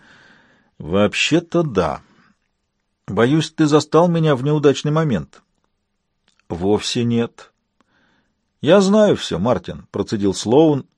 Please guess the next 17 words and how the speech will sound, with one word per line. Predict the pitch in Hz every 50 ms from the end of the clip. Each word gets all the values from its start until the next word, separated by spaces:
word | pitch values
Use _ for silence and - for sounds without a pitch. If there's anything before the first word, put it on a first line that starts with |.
| _ _ -
медленно | - 92 101 113 135 147 143 120 110 110 110 107 104 104
разворачиваясь | 98 104 95 98 101 107 127 147 147 - - 135 120 110 101 - - - - _ _ _
и, | - 95 101
не | 107 110
сводя | 101 - 117 110 107 113 104
глаз | 104 120 120 113 101 - - -
с | - -
Мартина | 110 107 120 127 120 - - 110 101 98
по | 90 - 101
ту | - 107
сторону | - - - 110 101 101 101
стола, | 98 - - 101 113 143 139
зашагал | 110 - - 120 107 107 92 85
к | -
нему. | 82 78 78 76 - _ _ _ - - - - - - - - - - _ _ _ _ _ _ _ _ _ _ _ -
"Я | 90 98 143 190 196
знаю | 165 156 165 180 202 202 202 202 190 170 -